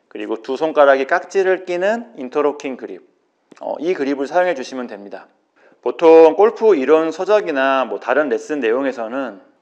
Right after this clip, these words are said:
근력이 강하고 손 크기가 큰 뭐 일반적인 남성 골퍼분들은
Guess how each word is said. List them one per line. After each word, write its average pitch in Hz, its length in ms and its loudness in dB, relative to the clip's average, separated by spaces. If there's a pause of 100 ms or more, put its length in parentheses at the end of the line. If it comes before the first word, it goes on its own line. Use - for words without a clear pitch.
(120)
근력이 160 480 2
강하고 131 560 2
손 202 200 -8
크기가 165 460 -2
큰 208 300 -8 (320)
뭐 104 160 -8
일반적인 185 560 2
남성 123 380 -6
골퍼분들은 165 1000 0